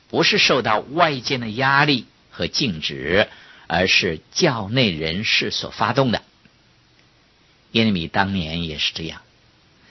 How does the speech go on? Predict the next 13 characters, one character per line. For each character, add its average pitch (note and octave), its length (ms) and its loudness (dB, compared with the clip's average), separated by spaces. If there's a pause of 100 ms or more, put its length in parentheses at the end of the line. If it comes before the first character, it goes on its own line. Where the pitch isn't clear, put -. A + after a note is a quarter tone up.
(120)
竟 D3+ 220 4
然 G#2 240 4
是 F2 400 0
宗 D#3 320 -2
教 D3 220 4
人 F2 280 -2
士 - 380 -2 (220)
对 G2+ 100 -4
他 E2+ 300 -8
施 - 260 -4
以 C#2+ 80 -12 (100)
攻 E2+ 300 -8
击。 - 240 -12